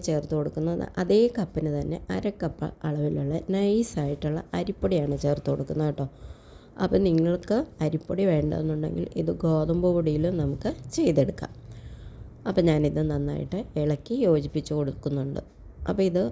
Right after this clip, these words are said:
ആ, ഇനി ഇത് നല്ലവണ്ണം മിക്സാക്കി ഇതുപോലെ കൊടുക്കണം. ഒരു വിസ്ക് കൊണ്ട് മിക്സാക്കി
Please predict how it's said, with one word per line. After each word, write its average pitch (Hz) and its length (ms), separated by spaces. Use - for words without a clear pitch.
ആ, 156 40
ഇനി 165 260
ഇത് 160 180
നല്ലവണ്ണം 175 720
മിക്സാക്കി 143 540
ഇതുപോലെ 139 360
കൊടുക്കണം. 147 320
ഒരു 185 120
വിസ്ക് 190 340
കൊണ്ട് 196 260
മിക്സാക്കി 147 560